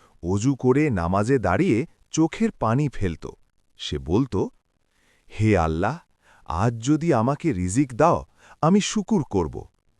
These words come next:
আর না দিলে তবুও শুকুর করব।" একদিন গ্রামের এক ধনী লোক তার কাছে এলো। বলল,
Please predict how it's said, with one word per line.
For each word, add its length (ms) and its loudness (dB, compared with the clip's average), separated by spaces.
আর 200 -4
না 280 -6
দিলে 280 -2
তবুও 400 4
শুকুর 380 -4
করব।" 360 -12
একদিন 480 2
গ্রামের 500 2
এক 200 2
ধনী 380 2
লোক 300 4
তার 220 2
কাছে 440 -4
এলো। 180 -8
বলল, 460 2